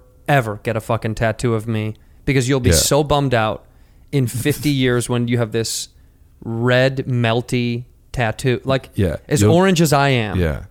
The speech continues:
Speaker 2: Also, orange is not a good tattoo color.
Speaker 1: Well,
Speaker 2: Unless
Speaker 1: it's,
Speaker 2: you're doing
Speaker 1: it's
Speaker 2: flange.
Speaker 1: an ugly color in general.
Speaker 2: Kinda
Speaker 1: Orange is
Speaker 2: suits
Speaker 1: such
Speaker 2: you,
Speaker 1: a
Speaker 2: though.
Speaker 1: bad color that you didn't even get orange on the flames on your
Speaker 2: That's
Speaker 1: fucking
Speaker 2: true.
Speaker 1: hand.
Speaker 2: I, I, uh, yeah, I got it, like, f-, seven months ago because of the special, Man on Fire, and then I was like, I, but I didn't want it. People are like, "Don't."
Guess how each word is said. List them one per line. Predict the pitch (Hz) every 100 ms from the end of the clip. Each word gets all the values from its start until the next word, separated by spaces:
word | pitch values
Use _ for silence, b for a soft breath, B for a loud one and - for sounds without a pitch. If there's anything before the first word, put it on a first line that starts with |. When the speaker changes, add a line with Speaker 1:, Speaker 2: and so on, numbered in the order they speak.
| _
Speaker 2:
Also, | 135 151 143 117 -
orange | 113 131 117
is | 95
not | 90 90 85
a |
good | 82 76
tattoo | 71 - 82
color. | 73 65 60 - -
Speaker 1:
Well, | -
Speaker 2:
Unless | 143 131
Speaker 1:
it's, | 113
Speaker 2:
you're | 98
doing |
Speaker 1:
it's | -
Speaker 2:
flange. | -
Speaker 1:
an | 117
ugly | 151 135
color | 123 127 120 110
in | 110
general. | 117 117 73 - B B B B B
Speaker 2:
Kinda | - 214
Speaker 1:
Orange | 202
is | 233
Speaker 2:
suits | 202 -
Speaker 1:
such | 190 196
Speaker 2:
you, | 196
Speaker 1:
a |
Speaker 2:
though. | 151
Speaker 1:
bad | 147 160 -
color | 151 160 180
that | 139
you | 135 147
didn't | 143
even | 135 127
get | 127 120
orange | 123 120 117 -
on | 127
the | 117
flames | - 139 135 127 117
on | 107
your | 107
Speaker 2:
That's | 113 104
Speaker 1:
fucking | 113
Speaker 2:
true. | 107
Speaker 1:
hand. | 80 - B B B
Speaker 2:
I, | 123 127
I, | 139 139 143
uh, | 135 127 120 - - - _ - - -
yeah, | 131 175
I | 185
got | 214
it, | 180
like, | 131
f-, | 113
seven | - - - 123 131 135
months | 107 143 175
ago | 175 196
because | 151 120 107
of |
the | 98
special, | - 90 82 98
Man | 101 90
on | 85
Fire, | 87 85
and | - 92 92
then | 95
I | 92 92
was | 87 82
like, | 90 85 -
I, | 101
but | 98 110 113
I | 110
didn't | 123 135
want | 113 113
it. | -
People | 123
are | 107
like, | 95 90 80
"Don't." | 185 214